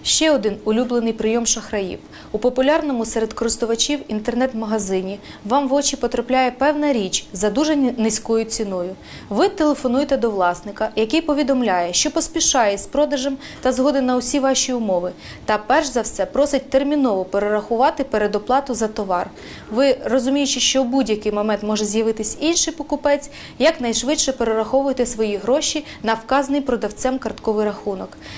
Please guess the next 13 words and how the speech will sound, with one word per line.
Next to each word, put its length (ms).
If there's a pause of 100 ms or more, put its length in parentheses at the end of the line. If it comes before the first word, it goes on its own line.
(140)
Та 100
вже 160
наступного 580
дня 320 (240)
везіння 500
закінчується, 760 (200)
та 120
такий 320
довгоочікуваний 880 (100)
товар 380 (200)
до 140
вас 200
так 180